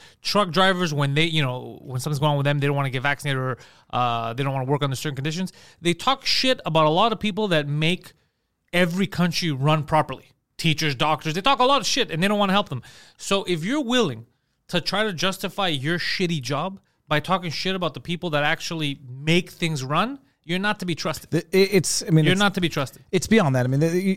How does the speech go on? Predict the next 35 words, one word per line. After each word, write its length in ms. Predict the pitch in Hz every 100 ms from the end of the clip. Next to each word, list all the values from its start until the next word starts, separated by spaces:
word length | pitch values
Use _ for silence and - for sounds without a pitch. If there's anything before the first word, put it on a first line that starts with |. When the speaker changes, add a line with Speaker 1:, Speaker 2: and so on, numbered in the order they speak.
| 175
Speaker 2:
they 300 | 160 185 185
find 540 | - 156 147 143 131
ways. 380 | 123 127 120 -
Can 160 | - 269
you 120 | -
just 220 | 262 -
imagine 360 | 220 185 165 123 - -
Justin 340 | 156 - 165
Trudeau, 440 | - 147 127 123 - _ -
his 200 | 131 120
mother 420 | 165 170 170 170
and, 340 | 147 139 123 120
uh, 180 | 135 127
I 60 | 131
think 140 | 147
it 20 | 147
was 100 | 127
his 100 | 131
mother 240 | 170 170
and 100 | 143
brother, 300 | 135 104 85 _ _ _ _ _ _ _ -
paid 160 | 170
a 40 | 151
quarter 260 | 151 160
of 60 | 147
a 40 |
million 300 | 139 139 135
dollars 260 | 127 120 117
in 60 | 113
speaking 380 | - 131 107 117
fees 240 | 117 104
from 200 | - 113
the 60 | 107
We 160 | 113
Charity, 400 | 107 104 87 71